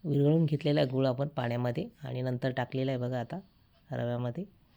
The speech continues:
आणि केळीचे काप पण करून टाकलेले बघा, दोन केळी पूर्ण खडे असतात गुळाचे ना, मग ते लवकर विरघळल्या जात नाही.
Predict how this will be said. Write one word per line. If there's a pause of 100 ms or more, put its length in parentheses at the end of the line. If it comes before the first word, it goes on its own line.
(100)
आणि
केळीचे
काप
पण
करून
टाकलेले
बघा,
दोन
केळी
पूर्ण (2250)
खडे
असतात
गुळाचे
ना,
मग
ते
लवकर
विरघळल्या
जात
नाही.